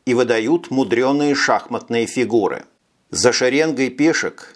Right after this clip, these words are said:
обнаруживается артиллерия, миномёты и тяжёлое пехотное оружие. Фигурки непростые, в чапаевские шашки не сыграть.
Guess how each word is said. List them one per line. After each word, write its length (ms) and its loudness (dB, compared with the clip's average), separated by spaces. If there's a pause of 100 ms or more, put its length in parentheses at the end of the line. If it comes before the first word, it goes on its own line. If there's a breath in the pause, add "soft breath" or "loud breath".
(120)
обнаруживается 960 0
артиллерия, 920 0 (140)
миномёты 840 0 (160)
и 80 -4
тяжёлое 560 2
пехотное 680 -2
оружие. 500 -4 (640)
Фигурки 580 2
непростые, 960 0 (420)
в 80 -20
чапаевские 800 0
шашки 400 -2
не 160 2
сыграть. 720 -2